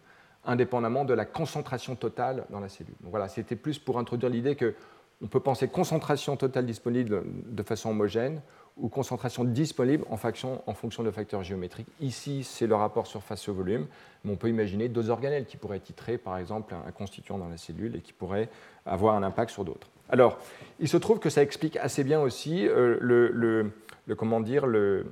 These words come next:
non, pas simplement la taille du croi-, du, de noyau, mais également la taille du fuseau mitotique. Et ce qui est intéressant là, c'est le, le fait de pouvoir orchestrer deux processus différents, parce que un portine alpha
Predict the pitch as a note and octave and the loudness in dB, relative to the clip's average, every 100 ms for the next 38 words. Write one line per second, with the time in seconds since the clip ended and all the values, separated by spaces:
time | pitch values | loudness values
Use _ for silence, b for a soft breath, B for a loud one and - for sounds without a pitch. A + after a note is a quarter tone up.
0 | - - A#2 - C3 B2+ C3 B2+ B2 - | -12 -6 -6 0 0 2 0 2 2 2
1 | C#3+ B2+ - A#2+ - A2 G#2+ G#2 G#2+ A2+ | 0 0 -4 -6 -6 -6 -4 -4 0 2
2 | G#2+ A#2+ - - A2 C3+ C#3 B2+ B2+ D#3 | 2 -2 -6 -4 0 4 4 4 0 -2
3 | E3+ B B B - A2 - C3+ A2+ B2 | -6 B B B -2 0 2 -2 -2 0
4 | B2+ C3 A#2 A2+ - - - - A#2 C3 | 0 0 -4 -8 -10 -20 -12 -6 0 2
5 | A#2 A#2 A2+ C#3+ C#3+ B2+ A#2 G2+ - G2+ | 2 -2 0 0 0 -2 -2 -2 -4 -6
6 | C3+ A#2+ A#2 A#2 - C#3 A#2 C3+ - - | -4 -4 -2 -2 0 -2 -2 -2 -2 -4
7 | C#3+ B2+ - B2+ - A#2 B2 A#2+ A2+ G2+ | -2 -2 -4 -8 -8 -10 -10 -10 -10 -10
8 | - - G2 - B2 A#2 B B - - | -10 -10 -12 -2 -2 -2 B B -4 0
9 | C#3 - D3 C3+ - C3 A2 - - | -2 0 -2 -2 0 2 2 0 -12